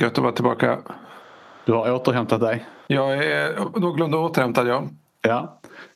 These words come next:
Speaker 2: Eh, vana lyssnare hör kanske också att, eh, jag inte heller är hundra procent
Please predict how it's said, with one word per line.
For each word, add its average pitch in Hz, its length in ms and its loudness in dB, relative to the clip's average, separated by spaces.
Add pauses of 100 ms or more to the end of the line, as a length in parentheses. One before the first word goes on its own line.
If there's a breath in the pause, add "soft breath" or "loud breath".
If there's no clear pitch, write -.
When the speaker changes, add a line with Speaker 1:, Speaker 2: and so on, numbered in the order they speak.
(240 loud breath)
Speaker 2:
Eh, 90 280 0
vana 143 480 0
lyssnare 139 420 0
hör 131 140 0
kanske 120 280 0
också 120 220 0
att, - 220 -4
eh, 95 760 -2
jag 107 260 0
inte 113 180 0
heller 101 240 0
är 98 340 -4 (280 loud breath)
hundra 113 340 2
procent - 640 -2